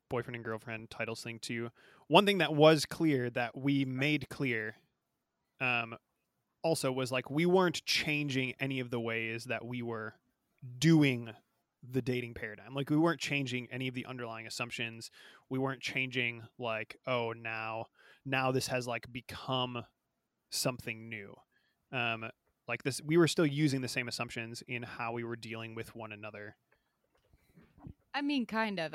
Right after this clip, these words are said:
Speaker 2: I mean, we did both, uh, offer each other our exclusivity and say, "If we are gonna go on dates with other people, we'll tell the other person first." And
Speaker 1: Right.
Speaker 2: I mean,
Speaker 1: But that's all
Speaker 2: right.
Speaker 1: part of
Speaker 2: But,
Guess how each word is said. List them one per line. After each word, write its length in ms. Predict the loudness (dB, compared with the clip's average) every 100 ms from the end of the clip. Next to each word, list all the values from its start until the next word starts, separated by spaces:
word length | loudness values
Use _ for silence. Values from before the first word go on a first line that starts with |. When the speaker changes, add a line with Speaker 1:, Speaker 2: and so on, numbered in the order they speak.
| -4
Speaker 2:
I 60 |
mean, 200 | -4 -2
we 120 | -2
did 340 | -2 0 -2 0
both, 380 | 0 0 -2 -14 _ -16 -14
uh, 40 | -14 _ -2
offer 380 | -2 -2 -2 -4
each 240 | -4 -4
other 220 | -4 -2
our 260 | -2 -2 -4 -6
exclusivity 1000 | -10 -10 -4 -4 -2 -2 -2 -4 -6 -8
and 200 | -8 -8
say, 380 | -6 -4 -4 -4
"If 220 | -6 -6 -6
we 140 | -8 2
are 260 | 4 6
gonna 200 | 2 -4
go 120 | -4
on 140 | -4 -4
dates 240 | -6 -8
with 120 | -8
other 160 | -8 -8
people, 340 | -10 -10 -10
we'll 140 | -10 -12
tell 300 | -4 -2 -2
the 80 | -4
other 180 | -6 -8
person 380 | -10 -10 -10 -6
first." 440 | -2 -2 -4 -10 -14
And 280 | -14 -16 -14
Speaker 1:
Right. 160 | -14 -16 _
Speaker 2:
I 80 | -8
mean, 300 | -6 -6 -10 -18 _ _ -16
Speaker 1:
But 100 | -14
that's 160 | -12 -2
all 40 |
Speaker 2:
right. 180 | -2 -2
Speaker 1:
part 180 | -12 -6
of 80 | -2
Speaker 2:
But, 180 | -2